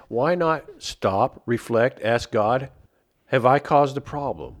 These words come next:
How can I get out of this situation, Lord, by your guidance and direction, by your wisdom?" Just taking pause and quit talking negatively about the situation, because all this is doing is tearing you down. You just need to reflect, say, "Lord, I made a mistake. I've messed up."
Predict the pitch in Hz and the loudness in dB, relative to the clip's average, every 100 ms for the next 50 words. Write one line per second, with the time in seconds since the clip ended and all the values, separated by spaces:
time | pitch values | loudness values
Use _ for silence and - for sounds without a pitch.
0 | _ _ _ _ _ - 151 180 165 156 | _ _ _ _ _ -2 0 2 0 -2
1 | 151 156 151 127 - 123 - 107 101 113 | 0 0 0 -2 -4 -8 -8 -6 -4 -4
2 | - 92 82 87 98 110 110 113 104 117 | -8 -12 -12 -12 -4 -2 -2 -2 -2 -2
3 | 113 107 95 90 101 110 - 92 95 104 | -2 -6 -12 -8 -6 -6 -8 -6 -6 -4
4 | 120 104 107 113 87 67 - _ _ _ | -4 -2 -2 -2 -6 -18 -20 _ _ _
5 | _ _ _ - 180 - 208 202 139 - | _ _ _ -4 -2 2 0 0 -4 -2
6 | 170 165 120 113 - 180 - 170 175 135 | 0 0 0 -2 2 2 4 2 2 0
7 | 123 131 175 190 131 120 120 113 123 120 | 2 4 2 2 -2 0 -2 2 0 0
8 | - 135 135 156 165 127 - 135 147 185 | -4 -4 2 2 2 -2 0 2 4 4
9 | 175 175 139 147 175 180 120 - 151 131 | 4 0 -2 0 2 2 -2 -2 0 0
10 | 113 107 147 135 120 156 160 143 131 110 | -2 -2 0 0 -2 -2 -2 -4 -2 -4
11 | 104 156 156 131 107 104 - _ _ 117 | -2 -2 0 -2 -2 -6 -20 _ _ 4
12 | 151 190 - 117 117 131 120 110 - 135 | 6 6 4 0 2 2 2 -2 2 2
13 | 165 - 104 101 113 120 - 117 123 165 | 2 0 -2 -2 -2 -4 -2 -2 -2 -4